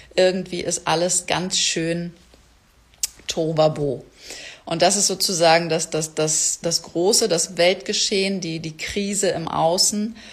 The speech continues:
Und Da kannst du ja für dich grad tatsächlich einmal schauen oder weißt es für dich einfach vielleicht auch einfach schon,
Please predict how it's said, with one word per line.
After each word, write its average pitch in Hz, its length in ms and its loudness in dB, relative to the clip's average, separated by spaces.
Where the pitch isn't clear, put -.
Und 185 360 -2
Da 185 180 6
kannst 196 340 -4
du 202 60 -4
ja 202 140 4
für 202 160 -4
dich 208 240 -4
grad 180 280 -2
tatsächlich 190 520 -2
einmal 180 220 -2
schauen 208 400 2
oder 156 160 2
weißt 160 300 2
es 208 80 -2
für 170 140 -8
dich 165 220 -6
einfach 165 280 -6
vielleicht 156 380 -4
auch 165 80 -4
einfach 156 300 -6
schon, 180 280 -4